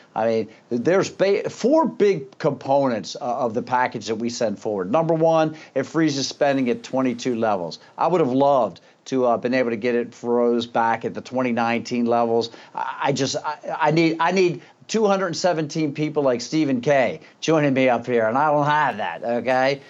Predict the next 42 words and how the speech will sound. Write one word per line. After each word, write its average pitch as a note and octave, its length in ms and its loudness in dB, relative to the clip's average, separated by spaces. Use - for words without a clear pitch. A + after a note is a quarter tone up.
So C3+ 400 2
we D3+ 160 2
went F3+ 240 2
back D#3+ 220 2
to D3+ 80 -4
the C3 120 -4
twenty-two C#3 520 -4
levels. A#2 540 2
We're B2+ 100 0
gonna C3 180 0
have B2 160 0
a A2+ 80 0
one C3+ 300 0
percent, B2 560 -2
uh, A2 260 -4
increase C3 580 0
from B2+ 420 0
that A#2+ 360 2
as B2+ 320 -2
we B2+ 220 0
look A#2+ 260 2
forward. A2 480 0
The C#3 120 4
other A3+ 200 4
thing F3 320 0
is C#3 260 -2
the, A#2+ 280 -2
the A#2+ 200 -2
ridiculous D3+ 800 0
spending B2 580 0
that A#2+ 160 -2
the B2 80 0
Biden C#3 320 0
administration B2+ 760 -2
has C#3 440 -2
been C3 260 -4
responsible C3 720 -4
for A#2+ 320 -4
over F3 180 2
the C#3+ 120 -2
two B2+ 200 -4
years. A2 380 -2